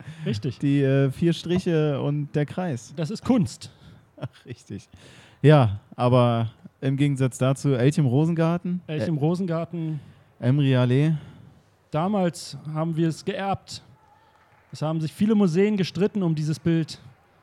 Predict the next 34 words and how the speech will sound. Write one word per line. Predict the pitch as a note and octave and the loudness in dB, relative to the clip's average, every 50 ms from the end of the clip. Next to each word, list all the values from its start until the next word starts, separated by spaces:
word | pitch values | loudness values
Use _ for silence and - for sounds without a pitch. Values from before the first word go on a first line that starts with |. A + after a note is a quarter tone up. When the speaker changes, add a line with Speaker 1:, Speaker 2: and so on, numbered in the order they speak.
| _ _ _ _ _ _ _ _ _ | _ _ _ _ _ _ _ _ _
Speaker 1:
Und | - D3+ D3+ D3 C#3 - - D3 | -6 -4 -4 -4 -4 -8 -12 -6
wir | C#3 F3 G#3 G3+ | -2 0 0 0
konnten | - - F#3 G3+ G3 - G3 | 2 2 2 2 2 0 -2
am | F3 E3+ F#3 | -2 -2 0
Ende | G3 F#3 G3 F#3+ F#3 F#3+ F#3 F#3 D#3+ D#3+ E3+ E3+ | 0 0 0 0 0 0 2 2 0 -2 -2 -4
das | F3+ E3+ - | -8 -8 -6
Testament | - G3 F3 - - F3+ E3+ F3 F#3+ G#3+ G3+ | -4 -6 -4 0 0 2 2 2 2 0 0
ausgraben, | G#3 F#3 F#3 F#3 - - E3 F3 F3 F3+ F3+ E3+ F#3 F#3 E3 E3 E3 | -2 -2 -2 -2 -4 -4 -4 -2 -2 0 0 -2 -2 -4 -4 -6 -6
was | D#3+ F3 D3+ - | -6 -6 -8 -6
uns | A#3 G3+ F3+ F#3+ F#3 - - - - - - - - _ _ _ _ | -4 -2 -2 -2 -2 -4 -8 -14 -16 -18 -20 -20 -20 _ _ _ _
dieses | F3+ F3+ E3+ F3+ D3+ - | -6 -4 -4 -4 -4 -4
Gemälde | F3+ E3+ E3 F3+ F#3 G3 F#3+ F3 E3 E3+ | -2 0 0 2 2 2 0 0 -2 -2
ins | E3+ D3+ B2+ - - | -4 -6 -6 -6 -4
Museum | D#3+ D#3 D#3 C#3+ E3 D#3+ D#3 D3+ | -2 -2 0 0 0 0 0 0
gebracht | C#3+ C#3+ C#3 D3 C#3 - - - | -2 -2 -2 -4 -6 -6 -6 -8
hat. | C#3 C3 - - - _ _ _ _ _ _ - - - - - - - - _ _ _ _ _ _ _ | -8 -8 -8 -14 -20 _ _ _ _ _ _ -20 -20 -20 -20 -20 -20 -20 -20 _ _ _ _ _ _ _
Und | D#3 D3 C3+ | -8 -4 -2
seit | F3+ E3+ F3 E3+ | -2 -2 -2 0
dem | F#3 F#3+ G3+ G#3+ G3 E3+ | 0 0 2 2 2 2
Bild | F3 F3+ G3 G3 - - | 2 2 2 0 -4 -6
ging's | G3 F#3+ G3 - - | -6 -4 -4 -6 -6
bergauf. | - G3+ F#3 F3 G#3+ G3+ G3 G3 D#3 - - - - - - _ _ _ _ _ _ _ _ _ | -4 -4 -4 -4 -4 -4 -2 -2 -4 -4 -8 -16 -20 -20 -20 _ _ _ _ _ _ _ _ _
Die | D#3+ D#3 | -6 -4
Leute | D#3 E3 F3+ F3 F3+ | -2 -2 -2 -4 -4
kamen | - - F#3 F3+ F3+ F3+ | -6 -4 -2 -2 -2 -2
in | E3+ D#3 | -2 -2
Scharen, | - - F#3 F#3 F3 E3 D3 C3+ | -4 -4 -4 -4 -4 -4 -4 -6
standen | B2 - - F3+ F3 F3 E3+ D#3+ G3 | -8 -6 -4 -4 -2 -2 -2 -4 -4
an, | G3 F#3 G3 F#3+ E3 C#3 A#2+ A#2 - _ _ _ _ _ | -6 -6 -4 -4 -4 -4 -6 -8 -12 _ _ _ _ _
haben | - D#3+ F3 F3 F3 F#3 | -6 -6 -4 -4 -4 -6
Pfund | - - - G3 A3+ A#3+ - - | -6 2 4 4 4 4 -2 -4
bezahlt | - G3+ - - F#3+ F#3 F#3 G3 G3 G#3 A3+ | -4 -4 -4 -4 -4 -4 -4 -4 -4 -6 -2
ohne | G#3 G3 G#3 G3+ G3+ G3+ | 0 0 2 2 0 -2
Ende. | G3+ G3+ G3+ G3 E3+ C#3+ A#2 | -4 -4 -4 -2 -2 -2 -4